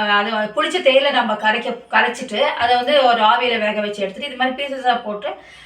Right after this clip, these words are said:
இந்த மாதிரி தாளிப்பு கொடுக்க போறோம். அவ்வளோ நல்லா இருக்கும். நம்ம அதுலயே உப்பு, காரம் எல்லாம் போட்டிருக்கோம், பிளஸ் வந்து தாளிச்சும் போட்டிருக்கோம். வெரி டேஸ்டி, ரொம்ப நல்லா இருக்கும். கண்டிப்பா செஞ்சு பாருங்க. சப்ஸ்கிரைப் பண்ணிட்டு, அ, அது வந்து, ம், லைக் பண்ணி, ஷேர் பண்ணி,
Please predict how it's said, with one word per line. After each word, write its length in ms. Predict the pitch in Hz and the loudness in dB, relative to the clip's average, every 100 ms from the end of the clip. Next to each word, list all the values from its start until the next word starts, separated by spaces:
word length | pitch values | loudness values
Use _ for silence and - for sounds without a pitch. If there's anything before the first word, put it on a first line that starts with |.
| - | -10
இந்த 160 | 269 302 | 0 2
மாதிரி 200 | 320 254 | 4 4
தாளிப்பு 300 | 269 285 - | 4 4 0
கொடுக்க 240 | 240 220 | -4 -4
போறோம். 280 | - 214 214 214 | -2 0 0 -2
அவ்வளோ 200 | 220 269 | 2 2
நல்லா 260 | 240 233 | 4 2
இருக்கும். 500 | 240 214 254 320 - - _ | 2 0 -4 -6 -10 -20 _
நம்ம 320 | - 254 247 262 | -4 0 4 4
அதுலயே 160 | 302 | 2
உப்பு, 280 | 302 - - | -2 -4 0
காரம் 280 | 277 269 269 | 2 2 0
எல்லாம் 340 | 233 254 254 | 0 -2 -2
போட்டிருக்கோம், 420 | 226 220 254 392 - - - | -6 -8 -4 -4 -6 -12 -6
பிளஸ் 220 | 269 269 | -6 -4
வந்து 200 | 254 277 | -6 -2
தாளிச்சும் 400 | 240 220 220 254 | 0 0 0 -6
போட்டிருக்கோம். 640 | 220 202 202 247 262 220 202 | -6 -8 -8 -8 -8 -8 -6
வெரி 340 | 220 262 294 | -4 -4 -4
டேஸ்டி, 520 | 247 247 240 - 208 | -2 -2 -4 -8 -8
ரொம்ப 280 | 214 214 277 | -8 -4 -2
நல்லா 240 | 220 214 | 0 0
இருக்கும். 320 | 208 - 831 855 - - - | 0 0 -4 -4 -12 -20 -10
கண்டிப்பா 440 | - 226 233 269 | -6 -4 -4 -4
செஞ்சு 260 | 294 240 233 | -4 -6 -4
பாருங்க. 400 | 233 214 240 330 | -4 -4 -4 -6
சப்ஸ்கிரைப் 460 | 226 220 - 233 240 | -4 -6 -6 -4 -4
பண்ணிட்டு, 560 | 233 214 208 202 262 - - - - _ - | -4 -4 -4 -6 -6 -8 -16 -20 -20 _ -6
அ, 60 | 214 202 196 190 | -4 -2 -4 -6
அது 140 | 180 | -6
வந்து, 460 | 196 208 254 - - | -6 -2 -2 -4 -10
ம், 400 | 254 220 208 196 | -8 -4 -4 -4
லைக் 480 | 196 190 214 233 233 | -6 -2 0 0 0
பண்ணி, 340 | 247 233 262 - | -2 -2 -2 -2
ஷேர் 260 | 202 202 | -2 -2
பண்ணி, 400 | 220 214 269 - | -4 -4 -6 -8